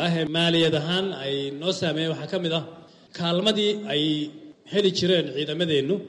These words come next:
oo ay ugu horreyso Danab, iyo kaalmo kale oo la xidhiidha ay heli jireen hay'adaha maaliyaddu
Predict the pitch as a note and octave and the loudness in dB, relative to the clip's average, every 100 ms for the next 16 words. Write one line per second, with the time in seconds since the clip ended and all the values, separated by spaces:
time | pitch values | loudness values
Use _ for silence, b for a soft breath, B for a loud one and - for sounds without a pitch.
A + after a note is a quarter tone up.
0 | - - - _ - C3+ F3 D#3 C#3+ C3 | -14 -20 -20 _ -14 -8 -6 -4 -6 -6
1 | D3+ F3 D#3+ B2 - - - _ _ D3+ | -4 0 0 -2 -8 -12 -12 _ _ -8
2 | D3+ D#3+ E3 F3 G#3 G#3 F#3 F3+ F3+ C#3 | -6 -2 0 2 0 2 2 2 -2 -6
3 | C#3 C3+ - F3+ D3+ E3 D#3 D#3 D3 E3 | -6 -10 -12 -12 -8 -8 -6 -4 -2 0
4 | F3+ E3 D#3+ C#3+ D3+ F3+ D3+ D3 C#3+ D#3+ | 0 0 -2 0 2 2 2 2 4 4
5 | E3 | 4